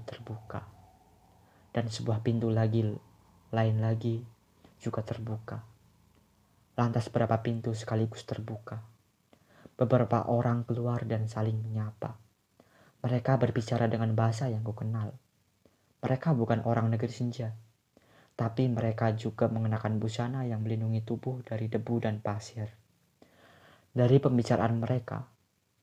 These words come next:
ku ketahui mereka masih menanti sejumlah orang yang berada di dalam kamar. Mereka duduk bergerombol dan minum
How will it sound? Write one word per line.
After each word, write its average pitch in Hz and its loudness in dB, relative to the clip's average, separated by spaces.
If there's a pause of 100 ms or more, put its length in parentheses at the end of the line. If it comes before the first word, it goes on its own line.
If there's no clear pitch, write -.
(400)
ku 147 2
ketahui 139 6
mereka 120 0
masih 110 0
menanti 113 0
sejumlah 107 -4
orang 113 0
yang 110 -2
berada 107 -4
di - -6
dalam 104 -4
kamar. 104 -6 (1040)
Mereka 120 2
duduk 120 0
bergerombol 117 0
dan 110 0
minum 107 0